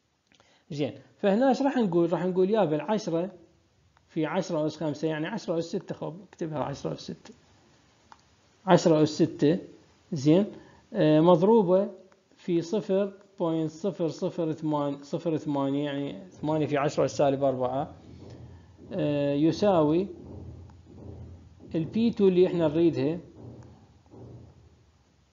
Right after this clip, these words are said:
ال بي تو اللي إحنا نريدها مضروبة في صفر بوينت صفر صفر صفر أربعة اثنين. هاي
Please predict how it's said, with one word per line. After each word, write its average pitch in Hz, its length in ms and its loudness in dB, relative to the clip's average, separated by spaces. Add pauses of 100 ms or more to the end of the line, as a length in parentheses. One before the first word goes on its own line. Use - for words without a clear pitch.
(1700)
ال 143 80 10
بي 185 160 12
تو 180 120 10
اللي 156 180 10
إحنا 151 200 4
نريدها 147 480 2 (300)
مضروبة 180 520 4
في 175 240 2
صفر 190 540 -2 (200)
بوينت 160 460 -4 (960)
صفر 165 420 -4
صفر 160 580 -6 (460)
صفر - 520 -8
أربعة 139 420 -4
اثنين. 131 360 -10 (1400)
هاي 202 260 6